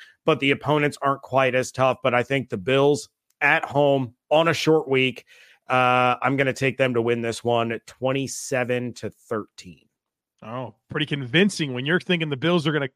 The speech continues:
Speaker 2: cover this point spread.
Speaker 1: Yeah,
Speaker 2: Um,
Speaker 1: yeah.
Speaker 2: here, here's, sometimes I just like to make it real simple, right? You can get into, we had a very in-depth conversation. We got into a lot of very important variables. Sometimes I think you can just make it simple. The Bills are at home.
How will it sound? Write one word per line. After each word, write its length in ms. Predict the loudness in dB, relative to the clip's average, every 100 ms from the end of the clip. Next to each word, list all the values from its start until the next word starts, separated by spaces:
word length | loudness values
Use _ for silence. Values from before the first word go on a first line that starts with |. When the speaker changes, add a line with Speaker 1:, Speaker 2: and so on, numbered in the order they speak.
| _
Speaker 2:
cover 300 | 6 8 8
this 200 | 6 4
point 300 | -2 -6 -6 -8
spread. 340 | -10 -10 -10 _ _ -12
Speaker 1:
Yeah, 300 | -2 0 0 4
Speaker 2:
Um, 280 | 6 6 4
Speaker 1:
yeah. 100 | 0 -6 _ -20 -20 _ _ _ _ _ _ _ _ _ _ _
Speaker 2:
here, 200 | -2 0
here's, 480 | 4 4 4 0 0
sometimes 400 | 2 6 6 6
I 60 |
just 200 | 4 4
like 160 | 2 2
to 100 | 0
make 220 | -2 -2
it 60 | -6
real 240 | -4 -6
simple, 380 | -6 -12 -12 -12
right? 200 | -8 -6
You 120 | -6
can 140 | -6 0
get 140 | 2
into, 200 | 2 0
we 120 | 2
had 100 | 2
a 60 | 0
very 380 | 0 4 4 4
in-depth 300 | 4 2 2
conversation. 560 | -4 -2 -2 -2 -4
We 60 | -4
got 140 | -4
into 180 | -4 -6
a 40 |
lot 420 | -6 -2 4 6 4
of 100 | 0 -10
very 440 | -10 -6 2 2 2
important 380 | 0 -2 -2 -4
variables. 580 | -4 -4 -8 -18 -18 _ _ _ _ _ _
Sometimes 340 | -2 2 2
I 60 | 4
think 160 | 2 2
you 100 | 0
can 100 | -2
just 160 | -2
make 180 | -4 -6
it 100 | -8
simple. 320 | -12 -14 -18 _ _ -12
The 80 |
Bills 240 | -4 -2 0
are 100 | -2
at 80 | -2
home. 280 | -6 -6